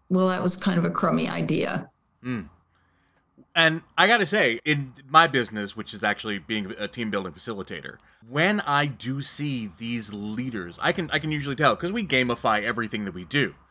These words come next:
Speaker 2: And we break
Speaker 1: Yeah.
Speaker 2: things down into teams. And sometimes
Speaker 1: Fun.
Speaker 2: it's, how can teams work together? And sometimes it's teams working opposite one another.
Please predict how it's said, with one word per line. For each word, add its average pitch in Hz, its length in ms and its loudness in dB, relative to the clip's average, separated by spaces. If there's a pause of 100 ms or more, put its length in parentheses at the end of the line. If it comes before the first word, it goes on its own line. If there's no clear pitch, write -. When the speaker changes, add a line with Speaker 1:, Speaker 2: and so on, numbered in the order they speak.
(200)
Speaker 2:
And 120 100 -4
we 123 100 4
break 123 220 4
Speaker 1:
Yeah. 110 80 -2
Speaker 2:
things 143 180 -4
down 123 280 2
into 143 180 -6
teams. 120 500 -8
And 135 140 -4 (240)
sometimes 220 600 6
Speaker 1:
Fun. 170 80 4
Speaker 2:
it's, - 200 -4 (160)
how 123 220 4
can 165 160 -2
teams 165 280 -2
work 151 220 -2
together? 123 360 0
And 123 120 -4
sometimes 123 460 0
it's 147 160 -6
teams 120 320 -6
working 110 320 -4
opposite 123 400 -4
one 107 180 -6
another. 98 400 -2